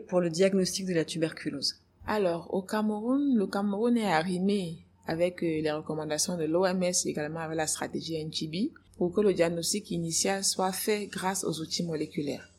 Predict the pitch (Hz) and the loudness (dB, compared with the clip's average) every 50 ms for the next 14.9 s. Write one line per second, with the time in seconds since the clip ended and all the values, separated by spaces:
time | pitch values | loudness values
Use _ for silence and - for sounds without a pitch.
0 | _ _ - - - - _ _ _ _ - - 190 202 214 214 202 196 180 202 | _ _ -20 -20 -20 -20 _ _ _ _ -4 2 2 4 4 4 4 4 4 4
1 | 202 156 160 - - 175 180 185 170 170 165 185 196 196 190 190 - - 185 190 | 4 4 2 0 0 0 0 0 0 -2 0 0 -2 0 0 -2 -2 0 0 2
2 | 185 175 160 156 156 - - 185 175 165 160 160 156 - - 156 160 165 156 156 | 4 2 2 0 -4 -4 -2 -2 0 0 0 -2 -4 -4 -2 0 0 0 -2 -2
3 | 151 - 151 156 151 156 156 160 170 170 - 147 147 156 170 180 185 190 202 208 | -6 -6 -6 -6 -6 -6 -4 -4 -4 -4 -4 -4 -2 0 2 2 2 2 2 2
4 | 226 247 - - - - - 165 151 143 143 143 - - 175 160 151 143 143 143 | 0 0 -2 -4 -6 -10 -14 -12 -10 -10 -10 -8 -6 -4 -2 0 0 0 0 -2
5 | - 147 160 160 160 147 151 123 - - 220 226 220 - - - 151 147 143 - | -2 0 2 2 2 0 -4 -8 -2 0 0 0 0 -2 -6 -4 -4 -4 -4 -4
6 | 151 151 160 165 170 165 160 151 135 - 156 156 143 143 143 - - - 160 156 | -4 -4 -4 -4 -4 -4 -4 -6 -6 -6 -6 -6 -4 -4 -4 -4 -4 -4 -6 -6
7 | 151 - 156 135 135 - - - 151 - 147 131 131 160 226 247 - - _ - | -4 -6 -8 -8 -6 -6 -6 -6 -4 -4 -2 -2 0 0 0 -2 -4 -8 _ -20
8 | - - - - - - - - _ _ - 135 147 165 - 196 190 - 233 233 | -20 -20 -20 -20 -20 -20 -20 -20 _ _ -2 0 0 2 2 2 2 4 6 4
9 | 240 240 233 - 254 254 247 - 208 190 180 - 208 196 - - 240 226 220 226 | 4 4 4 6 6 6 8 6 4 2 2 2 0 0 0 0 -2 0 4 4
10 | 208 202 196 196 202 196 - 185 190 190 185 - 185 175 165 175 170 170 196 190 | 4 6 6 4 2 2 2 2 2 2 2 0 -2 -2 -2 -2 0 0 2 2
11 | 180 170 175 170 170 165 160 - 196 185 - 180 165 165 170 160 - - - 185 | 2 2 0 0 0 0 0 0 -2 -2 -2 -4 -6 -2 0 2 2 4 4 4
12 | 175 175 160 156 - - - _ _ _ _ _ _ - _ _ _ _ _ _ | 2 2 -2 -4 -10 -16 -20 _ _ _ _ _ _ -20 _ _ _ _ _ _
13 | _ _ - 190 196 160 175 170 170 160 160 - - 160 - 185 180 170 160 - | _ _ 0 0 2 4 4 2 2 2 0 0 0 0 0 -2 -2 -2 -2 -2
14 | - 160 147 147 147 147 - - 160 165 190 208 220 214 - - - | -4 -4 -2 -4 -4 -4 -4 -4 -2 0 0 -2 0 -2 -4 -6 -6